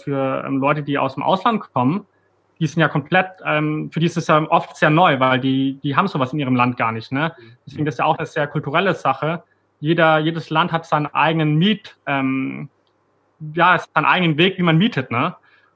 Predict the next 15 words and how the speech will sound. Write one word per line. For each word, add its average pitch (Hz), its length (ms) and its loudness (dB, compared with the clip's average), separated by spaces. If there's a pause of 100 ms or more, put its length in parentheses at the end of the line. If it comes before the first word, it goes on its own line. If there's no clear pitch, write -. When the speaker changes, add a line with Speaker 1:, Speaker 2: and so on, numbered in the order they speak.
(180)
Speaker 1:
Und, 147 300 -2
ähm, 151 680 0 (680)
und 151 360 0
traditionelle 156 520 0
Versicherungen, 156 500 -2
ein 143 60 0
bisschen 147 200 -4
Werbung 143 200 4
für 135 100 -4
GetSafe 170 380 0
noch 131 120 0
zu - 140 -8
machen 127 340 -2
vielleicht, 135 460 -8
ähm, 135 400 0